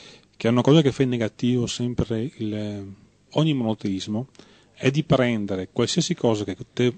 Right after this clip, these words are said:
che possa aiutare le persone a comprendere se stesse, deformarle, modificarle, svuotare, creare degli zombie e deformare anche il significato.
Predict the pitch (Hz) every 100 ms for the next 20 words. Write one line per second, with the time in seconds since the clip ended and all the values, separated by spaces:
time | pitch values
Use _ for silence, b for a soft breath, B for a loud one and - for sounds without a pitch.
0 | - 113 156 151 143 113 - 120 113 110
1 | 110 - 113 95 110 107 131 127 - 107
2 | - 110 - - 135 - 139 131 151 135
3 | 120 110 107 110 131 - b b - 123
4 | - 113 - 104 98 92 104 127 b b
5 | b 120 135 160 120 113 139 135 139 127
6 | 123 110 107 110 113 262 - 156 - 123
7 | 127 143 143 - 127 113 127 - 92 -
8 | -